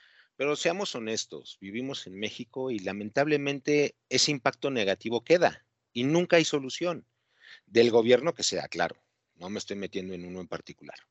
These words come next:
Saqué lo de la línea doce por cuestiones como ejemplo, aclaro, porque sin, sin, los feminicidios.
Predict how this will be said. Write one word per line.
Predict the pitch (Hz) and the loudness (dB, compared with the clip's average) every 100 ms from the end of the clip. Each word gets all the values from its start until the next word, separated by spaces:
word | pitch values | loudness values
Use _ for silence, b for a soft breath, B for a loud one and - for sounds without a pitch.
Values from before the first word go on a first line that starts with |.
| 85 80 | -14 -2
Saqué | 110 - | 0 2
lo | 127 127 | 6 6
de | 107 | 6
la | |
línea | 101 117 110 | 4 2 0
doce | 110 107 135 | -2 -2 -2
por | - 71 73 67 b b b b - | -4 -14 -18 -18 b b b b -10
cuestiones | 95 - 110 110 | -8 -4 -2 -2
como | - 90 80 | -4 -8 -4
ejemplo, | - 107 92 73 | 0 0 0 -10
aclaro, | 78 95 85 - _ _ | -4 0 0 -2 _ _
porque | - 82 95 90 | -12 -6 -4 -4
sin, | - 101 95 87 | -4 -6 -8 -8
sin, | - 90 82 | -6 -6 _
los | 90 98 | -6 -2
feminicidios. | - 98 98 98 - 117 85 - | 0 0 0 2 4 4 2 -8